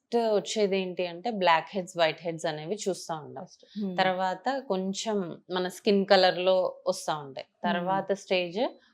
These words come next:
Speaker 1: పస్తో ఉంటాయి.
Speaker 2: మ్మ్.
Speaker 1: తర్వాత స్టేజ్ నాడ్యూల్స్ అంటే గడ్డల్లాగా ఉంటాయి.
Speaker 2: మ్మ్.
Speaker 1: So ఏ స్టేజ్ లో అయినా కూడా మనం ఎర్లీగా దాన్ని క్లీన్ చేసుకుంటూ పోతే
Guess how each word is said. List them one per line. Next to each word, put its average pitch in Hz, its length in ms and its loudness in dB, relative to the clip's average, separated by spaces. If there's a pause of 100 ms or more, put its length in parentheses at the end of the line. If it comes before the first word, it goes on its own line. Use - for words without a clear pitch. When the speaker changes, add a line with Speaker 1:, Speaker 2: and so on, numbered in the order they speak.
(140)
Speaker 1:
పస్తో 202 400 6
ఉంటాయి. 160 360 -2 (200)
Speaker 2:
మ్మ్. 214 240 -2
Speaker 1:
తర్వాత 190 520 0
స్టేజ్ 208 460 -2
నాడ్యూల్స్ 175 500 -2
అంటే 170 180 -4
గడ్డల్లాగా 165 640 0
ఉంటాయి. 156 560 -10
Speaker 2:
మ్మ్. 208 180 -4
Speaker 1:
So 190 260 0
ఏ 170 280 4
స్టేజ్ 208 460 0
లో 208 140 6
అయినా 185 340 -4
కూడా 160 240 -2 (140)
మనం 165 300 -8
ఎర్లీగా 196 560 4 (840)
దాన్ని 175 520 0
క్లీన్ 196 260 2 (100)
చేసుకుంటూ 190 480 -2
పోతే 175 520 -4